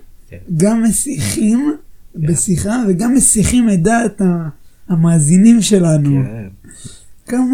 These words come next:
Speaker 2: משמעויות אתם יוצאים מפה מהפודקאסט, אתם אחר כך תלכו לאנשים ברחוב. אתם יודעים כמה משחקי מילים תביאו להם?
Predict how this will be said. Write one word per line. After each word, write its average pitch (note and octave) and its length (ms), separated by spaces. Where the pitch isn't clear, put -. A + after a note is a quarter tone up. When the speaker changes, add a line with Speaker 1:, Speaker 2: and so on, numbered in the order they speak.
Speaker 2:
משמעויות F#3+ 760
אתם F3 360
יוצאים E3+ 460
מפה F3 300
מהפודקאסט, D3+ 680
אתם D3+ 200
אחר E3+ 180
כך - 180
תלכו F3+ 440
לאנשים E3+ 480
ברחוב. E3+ 480
אתם E3+ 140
יודעים G#3+ 280
כמה A#3 340
משחקי F#3 420
מילים F#3+ 260
תביאו F3+ 340
להם? F#3 320